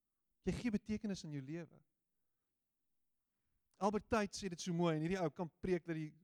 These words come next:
stof staan. Hy sê,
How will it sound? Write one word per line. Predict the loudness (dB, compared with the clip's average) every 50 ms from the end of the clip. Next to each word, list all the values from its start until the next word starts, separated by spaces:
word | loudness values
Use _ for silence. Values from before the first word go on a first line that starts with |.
| -14
stof | -12 -12 -8 -4 -2 -2 -2 -4
staan. | -10 -12 -8 -6 -6 -6 -8 -10 -14 -20 -20 -20 -20 -20 -20 _ _ _ _ _ _ _ _ _ _ _ _ _ _ _ _ _ _ _ _ _ _ -2
Hy | -2
sê, | 0 2 0